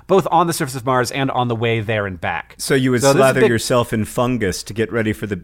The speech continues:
Speaker 2: your big Mars trip.
Speaker 1: Yeah, and the fungus would be like, "Awesome, hit me with that radiation, man."
Speaker 2: Wow. I mean,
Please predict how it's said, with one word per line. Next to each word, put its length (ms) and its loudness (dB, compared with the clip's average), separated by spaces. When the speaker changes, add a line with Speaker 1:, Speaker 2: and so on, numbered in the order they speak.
Speaker 2:
your 160 -4
big 220 -6
Mars 340 -2
trip. 320 -10
Speaker 1:
Yeah, 200 4
and 100 0
the 60 -2
fungus 220 0
would 100 -6
be 120 4
like, 500 0
"Awesome, 500 0
hit 180 -2
me 80 -4
with 80 -2
that 160 0
radiation, 640 -2
man." 360 -4
Speaker 2:
Wow. 600 -6
I 60 0
mean, 400 0